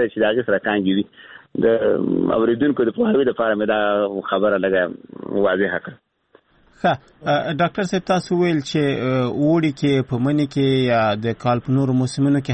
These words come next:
Speaker 2: هم دا رامنځته کیږي. آه، نن سبا، آه، روغتونونو کې وضعیت، آه، بل ډول دی. اکثره همدغه ناروغان ورته مراجعه کوي، خصوصاً ماشومان. او په افغانستان کې، ډاکټر صاحب، تاسو حتماً دا راپورونه ګورئ، اندېښنې ګورئ چې،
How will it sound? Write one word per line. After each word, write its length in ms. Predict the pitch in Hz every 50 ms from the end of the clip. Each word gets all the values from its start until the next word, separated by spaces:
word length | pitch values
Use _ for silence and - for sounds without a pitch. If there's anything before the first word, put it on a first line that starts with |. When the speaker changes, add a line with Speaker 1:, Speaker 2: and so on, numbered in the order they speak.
| 123
Speaker 2:
هم 360 | 156 165 165 151 - - 127 123
دا 80 | 135 135
رامنځته 460 | 139 135 131 131 127 123 - - 143
کیږي. 380 | 135 - - 185 185 165 185 185 - - - - - - - - - - - - - - -
آه، 400 | - 135 131 127 127 127 123 117 - _ - 135 123 110 113 113 117
نن 220 | - 156 170 180 170
سبا، 340 | - 175 160 156 170 175 170 170
آه، 240 | 170 160 139 139
روغتونونو 480 | 135 135 - - - 151 156 170 170 165
کې 420 | 139 - - 151 151 147 143 107
وضعیت، 600 | 127 127 123 123 123 123 151 147 143 - - -
آه، 240 | 147 120 - 123 127 120 127
بل 180 | 147 165 170
ډول 320 | 151 156 143 143 143 135 127
دی. 280 | 127 131 131 131 135 127
اکثره 460 | - - - 120 - - 151 143 143
همدغه 680 | 127 131 127 123 120 131 123 127 131 127 127 - - 120
ناروغان 480 | 120 120 120 123 120 113 123 131 135
ورته 340 | 131 127 120 120 - 123 120
مراجعه 420 | 117 117 113 117 117 117 139 160
کوي، 200 | 170 - - 170
خصوصاً 420 | 156 - - 135 139 147 - 170 156
ماشومان. 580 | 143 139 135 131 - - 147 156 160 151 139
او 80 | 135 135
په 120 | 131 143
افغانستان 460 | 135 127 127 139 143 143 135 160 156 156
کې، 120 | 139 151
ډاکټر 220 | 131 135 131 - 151
صاحب، 200 | 135 - 151 -
تاسو 240 | - 143 135 139 143
حتماً 260 | 139 - 143 147 147
دا 120 | 143 135
راپورونه 460 | 135 135 131 - 147 143 143 147 143 143
ګورئ، 360 | 127 143 143 143 139 139 139 135 127
اندېښنې 400 | 127 127 123 131 117 - 147 143 143 131
ګورئ 200 | 143 156 147 147
چې، 160 | 135 - 160